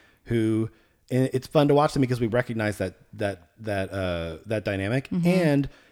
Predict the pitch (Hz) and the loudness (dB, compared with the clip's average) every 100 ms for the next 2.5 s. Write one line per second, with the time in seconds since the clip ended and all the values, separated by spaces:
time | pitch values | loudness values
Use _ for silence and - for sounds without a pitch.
0 | - 123 151 151 143 127 120 120 110 104 | -8 0 2 0 0 0 0 0 0 -2
1 | - - _ _ 110 104 98 90 - _ | -4 -16 _ _ -2 0 -2 -4 -8 _
2 | 107 107 101 98 95 | -4 0 2 0 -2